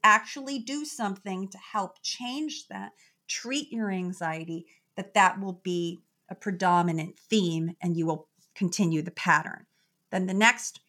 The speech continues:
most popular type, I call them independent instead of calling them avoidant, because what do they seek? They seek independence.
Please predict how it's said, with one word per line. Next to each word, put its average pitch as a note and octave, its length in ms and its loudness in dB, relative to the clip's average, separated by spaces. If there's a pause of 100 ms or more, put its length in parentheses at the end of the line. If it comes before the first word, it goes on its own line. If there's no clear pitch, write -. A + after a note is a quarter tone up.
most F#3+ 180 -10
popular F3+ 480 0
type, E3 420 -4
I F3+ 100 0
call F3 220 -4
them E3+ 220 -4
independent F3 840 -2
instead F3+ 340 -6
of F#3 80 -10
calling F3 340 -2
them D#3+ 140 -4
avoidant, F3 580 -2
because F3 260 -6
what F3+ 200 -2
do F3+ 80 -2
they E3+ 160 -4
seek? A3+ 460 -10
They F#3+ 80 -4
seek A3+ 320 -8
independence. F#3 880 -6